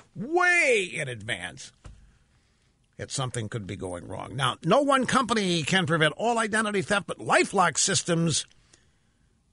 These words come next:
and communication with you, second to none. Nobody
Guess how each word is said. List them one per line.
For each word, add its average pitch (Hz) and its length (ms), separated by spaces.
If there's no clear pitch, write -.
and 147 220
communication 220 840
with 262 240
you, 175 260
second 254 680
to 240 80
none. 226 520
Nobody 196 680